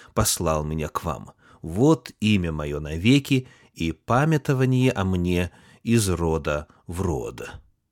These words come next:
Обратимся к еврейской энциклопедии. Это имя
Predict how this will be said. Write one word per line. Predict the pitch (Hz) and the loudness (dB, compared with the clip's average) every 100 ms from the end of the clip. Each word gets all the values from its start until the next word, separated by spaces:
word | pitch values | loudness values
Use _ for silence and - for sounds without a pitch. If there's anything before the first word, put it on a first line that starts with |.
| _ | _
Обратимся | 98 101 110 180 - | 0 2 2 0 -2
к | - 131 | -2 0
еврейской | 117 110 107 107 | 4 4 4 0
энциклопедии. | 104 - 104 98 95 80 - 58 - _ _ _ _ _ - | -2 -2 -4 -2 -4 -6 -6 -14 -16 _ _ _ _ _ 0
Это | 110 104 85 | 2 2 -2
имя | - 127 160 135 76 | -4 0 2 2 0